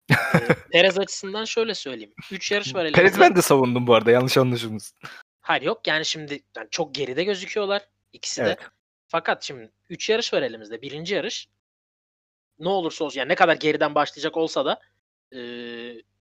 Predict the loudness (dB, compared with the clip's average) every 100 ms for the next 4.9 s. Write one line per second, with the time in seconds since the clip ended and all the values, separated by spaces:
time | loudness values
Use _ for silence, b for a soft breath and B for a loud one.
0 | _ -4 -2 -2 -2 0 0 -2 -6 -12
1 | _ -8 -6 -6 -6 -8 -8 -8 -10 -10
2 | -14 -14 -12 -10 -10 -14 b b b 0
3 | 0 4 2 2 0 -2 -2 -8 -2 2
4 | 4 2 0 0 4 4 4 -4 -10